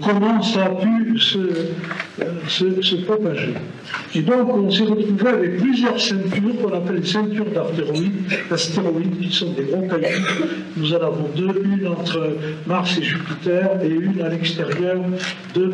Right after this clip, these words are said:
Neptune. Ça c'est une vue d'avion de notre système solaire. Alors maintenant on en voit. Vous voyez, c'est plus des dessins, ça c'est la nébuleuse d'Orion, c'est-à-dire un énorme nuage moléculaire qui ressemble à un oiseau, et on voit des choses comme ceci.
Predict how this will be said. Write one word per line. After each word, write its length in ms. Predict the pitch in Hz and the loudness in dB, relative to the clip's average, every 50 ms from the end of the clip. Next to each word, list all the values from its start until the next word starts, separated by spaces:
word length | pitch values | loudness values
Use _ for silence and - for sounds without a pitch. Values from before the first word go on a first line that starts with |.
| 185 180 156 | 0 0 0
Neptune. 520 | 170 170 - - - - 170 160 147 143 156 160 - | 0 -2 -2 -4 -2 0 0 0 0 -2 -2 -2 -2
Ça 140 | - 170 165 | 0 0 0
c'est 160 | - - 160 139 - 160 | 0 -2 -4 -4 -4 -6
une 160 | 143 139 127 | -4 -4 -2
vue 160 | 135 175 196 180 | -2 -2 0 0
d'avion 540 | 170 151 143 - 151 156 175 185 190 196 190 180 - 160 | 0 0 0 0 0 -2 -2 0 0 -2 -2 -4 -4 -4
de 100 | 165 156 156 | -2 -2 -2
notre 380 | 165 170 170 165 165 180 180 160 | -2 -2 -2 -4 -2 -2 0 0
système 460 | - - 165 175 - - - 196 185 - | 0 -2 -2 -4 -6 -4 -2 -2 -2 0
solaire. 580 | - - - 139 139 147 156 165 180 185 175 185 185 - - - - - - | 0 0 0 0 0 0 2 2 0 0 0 0 -2 -2 -4 -6 -8 -6 -2
Alors 180 | 185 170 196 202 | 0 2 2 4
maintenant 400 | 214 214 214 214 214 247 254 247 | 4 2 4 4 4 4 4 4
on 120 | 214 202 214 | 4 4 4
en 100 | 214 208 | 4 4
voit. 340 | 175 180 233 262 233 - - - - - - - - - - - - - - - - | 4 4 4 2 2 0 0 -2 -4 -4 -4 -6 -8 -6 -8 -8 -8 -10 -16 -10 -4
Vous 100 | - 160 | 0 2
voyez, 140 | 202 214 202 | 2 4 4
c'est 100 | - 170 | 2 2
plus 180 | 196 - 247 233 | 2 4 4 4
des 280 | 202 196 180 185 180 175 | 4 4 4 4 4 4
dessins, 380 | 180 180 185 208 220 247 240 | 4 4 4 4 4 4 4
ça 140 | 240 208 202 180 | 4 2 2 2
c'est 200 | - 196 190 175 | 2 2 0 2
la 140 | 170 170 170 | 2 2 2
nébuleuse 540 | 165 185 185 175 180 185 185 180 175 180 180 | 2 0 0 0 0 0 0 0 0 0 0
d'Orion, 400 | 156 143 151 165 180 185 196 226 226 - 185 208 - - - - - - - | -2 0 0 -2 0 0 0 0 0 -2 -2 -4 -6 -6 -8 -10 -10 -10 -4
c'est-à-dire 540 | - - - - 165 156 151 160 180 170 160 | -4 -2 -2 -2 -2 -2 0 0 0 0 0
un 100 | 147 127 | 0 0
énorme 480 | 160 180 196 208 208 180 175 170 165 165 165 | 0 2 2 2 2 2 0 0 0 0 0
nuage 460 | 175 185 185 180 180 175 - 147 147 151 | 0 0 2 0 0 0 -2 -2 -2 -2
moléculaire 640 | 156 156 156 147 - 156 143 151 160 185 208 196 - | -2 -4 -4 -4 -6 -4 -2 -2 0 0 0 0 -2
qui 120 | 185 175 170 | -2 -2 -2
ressemble 400 | 160 160 - 165 175 170 151 147 | -2 -2 -2 -2 -2 -2 -2 -2
à 60 | 147 | -2
un 200 | 143 147 143 147 | -2 -2 -2 -2
oiseau, 480 | 151 147 143 151 170 185 208 202 208 - - 208 - - - - | -2 0 0 0 0 0 0 0 -2 -2 -4 -6 -8 -8 -4 -2
et 60 | 165 | 0
on 100 | 165 175 | 0 0
voit 200 | 170 160 208 226 | 2 0 2 2
des 100 | 202 185 | 2 0
choses 380 | 175 190 202 202 208 202 202 202 | 0 0 2 2 0 0 -2 -2
comme 120 | 170 - | -2 -2
ceci. 460 | - - 160 143 - - 160 156 175 | -2 -2 0 0 0 -2 -2 -2 -4